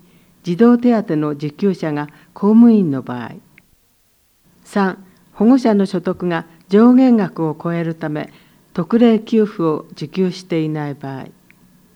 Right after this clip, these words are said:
三島市から児童手当を受給している人は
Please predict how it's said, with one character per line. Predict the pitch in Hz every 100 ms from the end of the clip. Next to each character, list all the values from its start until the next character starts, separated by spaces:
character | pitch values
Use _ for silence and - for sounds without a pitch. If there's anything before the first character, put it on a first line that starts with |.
| _ _ _ _ _ _ _ _ _ _ _ _ _ -
三 | 196
島 | 240 247 254
市 | -
か | 185
ら | 160 143
児 | 170
童 | 170 247
手 | 247 240 202
当 | 170
を | 156
受 | 143 156
給 | - 208
し | 202
て | - 185
い | 175
る | 175
人 | - 175
は | 151